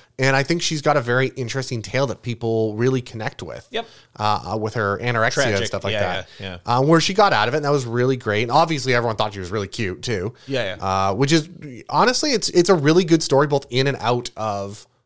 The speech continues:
Speaker 1: the movies.
Speaker 2: Mm, mm. Good. Oh, yeah, there's kind of a side story here. Yeah, 'cause they also include Neville and Ginny a lot in this. Ginny, of course, being Ron Weasley's sister, ends up being the kind of beau for, uh, for Harry in the
Speaker 1: Yeah,
Speaker 2: long run, yeah.
Speaker 1: I'm not gonna lie.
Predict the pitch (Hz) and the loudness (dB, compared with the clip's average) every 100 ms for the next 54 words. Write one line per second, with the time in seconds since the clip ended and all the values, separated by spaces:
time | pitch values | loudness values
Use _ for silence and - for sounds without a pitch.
0 | _ - 127 185 - - 123 110 98 _ | _ -6 -2 -2 -6 -14 -12 -12 -14 _
1 | 104 98 - _ _ _ _ - 285 - | -10 -10 -10 _ _ _ _ -6 -6 -6
2 | _ _ _ _ _ _ _ _ 403 480 | _ _ _ _ _ _ _ _ 0 2
3 | 170 160 226 214 - 185 190 - 123 107 | 2 0 -2 -2 -2 -2 -2 -4 -6 -6
4 | 101 101 135 110 113 135 131 143 120 127 | -6 -6 -6 -6 -4 -2 -2 -4 -6 -6
5 | 123 113 113 110 104 107 110 110 104 101 | -8 -8 -8 -8 -10 -6 -4 -2 -4 -4
6 | 110 104 110 104 101 - 98 - 101 98 | -4 -4 -4 -4 -6 -6 -6 -6 -12 -10
7 | 101 98 92 92 85 - - - - - | -10 -10 -12 -10 -10 -12 -16 -20 -14 -4
8 | 233 226 226 214 208 - - _ - 160 | 0 0 2 2 0 -8 -20 _ 0 2
9 | 170 151 151 143 139 135 147 123 131 135 | 0 0 -4 -4 -6 -2 -2 -2 2 2
10 | 139 - 143 143 143 147 151 156 147 165 | 2 0 0 2 0 2 2 2 0 -2
11 | 180 240 262 - _ - 120 147 190 202 | 0 0 -2 -8 _ -16 -4 2 4 4
12 | 196 180 196 269 277 220 196 196 - 175 | 2 2 2 2 -2 0 2 2 4 4
13 | 147 127 143 175 | 6 6 6 4